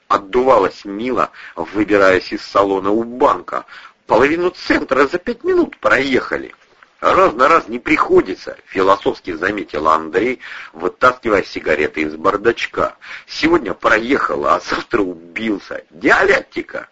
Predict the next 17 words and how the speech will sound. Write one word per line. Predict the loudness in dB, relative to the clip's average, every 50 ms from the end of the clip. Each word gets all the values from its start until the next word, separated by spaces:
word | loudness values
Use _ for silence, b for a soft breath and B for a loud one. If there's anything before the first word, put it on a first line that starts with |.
| b b b b b b _ _ -8
"Так | -8 -8 -4
ты | -4 -4
еще | -4 -4 -4 -4 -2 -2
и | -4
философ", | -6 -6 -2 2 2 2 4 2 0 0 -2 -4 -10 -10 -10 B B B B B B B
Мила | -6 -4 -2 -2
хлопнула | -4 -2 -2 -2 0 0 0 -2 -2 -2 -2 2 2 2
дверью. | 0 0 -8 -6 -4 -2 -2 -2 -4 -4 -10 -10 -14 B B B B B
"Подожди | B 0 2 2 2 2 0 0
меня | 0 0 0 0 -2
здесь. | -2 -4 -6 -4 -4 -4 -4 -6 B B B B
Кстати, | -8 -6 -2 -2 -2 -2 -2 -10 -12 _ _
не | -6 -6
смей | -6 -4 0 2 2 2 0 -4
курить | -4 -2 -2 -2 -4 -8
в | -6 -2
машине". | 0 2 2 2 0 -2 -4 -8 -14 -16